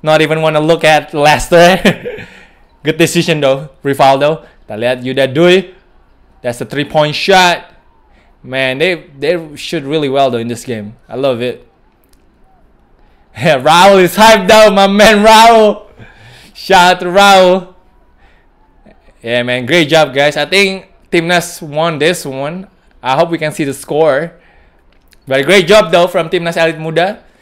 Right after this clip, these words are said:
Armando, strong kid, man. Big kid too. <laughs> Dede, man.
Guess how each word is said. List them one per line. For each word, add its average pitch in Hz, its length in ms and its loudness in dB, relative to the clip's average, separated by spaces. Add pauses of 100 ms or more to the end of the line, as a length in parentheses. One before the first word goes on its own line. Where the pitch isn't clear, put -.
(320)
Armando, 147 960 2
strong 143 460 -2
kid, 139 260 -4
man. 123 420 -8
Big 139 240 -6
kid 143 300 -4
too. 131 300 -4 (3250)
<laughs> 120 280 -12 (4000)
Dede, 135 540 -2
man. 131 380 -6